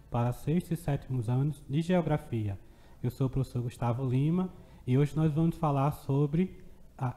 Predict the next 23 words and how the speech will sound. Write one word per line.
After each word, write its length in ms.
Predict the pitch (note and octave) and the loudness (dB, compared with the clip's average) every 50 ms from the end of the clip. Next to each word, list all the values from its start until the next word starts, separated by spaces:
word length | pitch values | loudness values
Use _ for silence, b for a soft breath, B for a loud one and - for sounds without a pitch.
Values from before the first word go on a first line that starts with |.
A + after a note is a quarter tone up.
| - | -2
hidrosfera. 800 | - E3+ F#3 D#3+ E3+ E3+ - - - - G#2+ G2+ G2+ G2 - F2+ - - - - - | 0 2 2 4 2 2 2 -2 -4 -2 -2 -2 -2 -2 -6 -10 -16 -20 -20 -20 -12
Então 160 | - B2 B2 | -6 -4 -2
vamos 240 | A#2 C#3 C3+ C3+ - | 0 0 0 0 -2
começar 560 | - B2 A#2+ A#2 - - A2+ A2 A2 A2 A2 - | -2 -2 -2 -2 -2 -2 -2 -2 0 -2 -4 -4
a 100 | - A2+ | -4 -2
nossa 320 | G#2+ A2 A2 - - - A#2 | 0 0 0 -2 -4 -4 -2
aula. 400 | B2 C#3 D#3+ E3 E3+ F3+ F#3+ - - - - b b b b b b b b b b b - _ - - _ - - - - - - - _ - - - - - - - - - - - - - b b b b b b - - | 0 0 2 2 0 0 -2 -4 -10 -18 -20 b b b b b b b b b b b -20 _ -20 -20 _ -20 -20 -20 -20 -20 -20 -20 _ -20 -20 -20 -20 -20 -20 -20 -20 -20 -20 -20 -20 -20 b b b b b b -4 0
A 80 | F3+ | 4
água. 460 | G3 F3+ D#3+ C3+ A#2+ A2 G#2+ G#2 G#2 - - - - b b b b b b | 4 6 4 4 2 0 -4 -6 -6 -10 -14 -20 -20 b b b b b b
A 220 | - D3+ E3 F3+ G3+ | 0 2 2 4 4
água 320 | G3+ F#3 E3 C#3 B2 - - - | 2 2 2 0 -2 -4 -6 -2
é 160 | C#3+ C#3 D3 | 0 2 2
uma 520 | C#3+ D3 D3+ D#3+ E3+ F3 F3 F3 F#3 F3+ - - - | 2 2 2 2 2 2 2 2 0 -2 -4 -10 -16
substância 720 | - - F3+ D#3+ E3+ E3 - - - C#3+ D#3 D#3+ - - E3+ | -4 -2 2 2 2 2 0 0 0 2 2 2 2 2 2
abundante 720 | E3 F3 G3 F#3+ F3 C#3 C#3 C3+ B2+ B2 A#2 - - - - - | 2 2 2 2 4 4 2 2 2 0 -2 -4 -10 -20 -8 -4
no 120 | C3+ C3 | -4 -2
planeta 340 | A#2 C#3 C3+ C3+ B2 - C#3 | 0 0 0 0 2 0 -2
Terra 500 | C3+ - - A#2+ B2+ C#3 D3 E3 F#3+ G3 - - - | -2 -2 -2 0 0 2 2 2 0 -2 -4 -4 -4
e 80 | E3 E3 | -4 -4
cobre 480 | - - D3 C3 B2 A#2 A2 A2 A2+ b b b b b b b b | -2 0 0 0 2 0 0 -2 -4 b b b b b b b b
aproximadamente 1200 | - D#3+ F#3+ - - F#3 F#3+ F#3 F#3 - D#3+ D#3 D3 C3 C3 B2 A#2+ B2 C3+ D#3 D#3+ D3+ - - - - B B B B B B B - | 0 0 0 0 2 2 2 2 2 0 0 0 0 0 0 0 0 2 2 2 2 0 -2 -6 -14 -20 B B B B B B B 0
três 300 | - D3+ E3+ F3+ F3 - | 2 4 4 4 2 0
quartos 580 | - - C#3 C3 C#3 C#3+ C#3+ - - - - | -4 -2 0 2 2 2 0 -2 -6 -8 -16